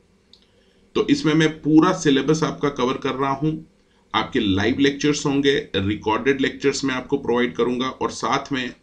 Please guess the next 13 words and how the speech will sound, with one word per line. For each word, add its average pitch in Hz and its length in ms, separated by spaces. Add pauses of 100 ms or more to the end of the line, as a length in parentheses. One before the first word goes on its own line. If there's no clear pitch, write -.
आपके 110 300
जो 104 120
टेस्ट 139 540
हैं, 95 240
वो 101 220
मैं 139 160
लूंगा 135 520
और 101 240
डाउट 113 260
solving 98 400
sessions 82 500
लूंगा। 73 320
अगर 202 340